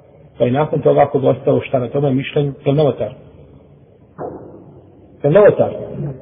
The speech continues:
Dobro, sam ja nešto. Imam Šafija kaže da ima kunut na sabah. Imam Ebu Hanif, imam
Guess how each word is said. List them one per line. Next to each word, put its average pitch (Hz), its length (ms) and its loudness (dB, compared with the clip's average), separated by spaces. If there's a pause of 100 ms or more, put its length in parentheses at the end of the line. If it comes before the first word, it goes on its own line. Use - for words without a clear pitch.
(460)
Dobro, - 160 -6 (280)
sam 127 140 -4
ja 123 80 -4
nešto. 104 160 -14 (1500)
Imam 170 220 4
Šafija 147 340 4
kaže 135 200 4
da 127 60 2
ima 131 180 2 (720)
kunut 131 320 2
na 113 180 -6 (1300)
sabah. 110 220 -6 (920)
Imam 160 300 4 (260)
Ebu 139 160 0
Hanif, 107 320 -6 (280)
imam 131 320 -2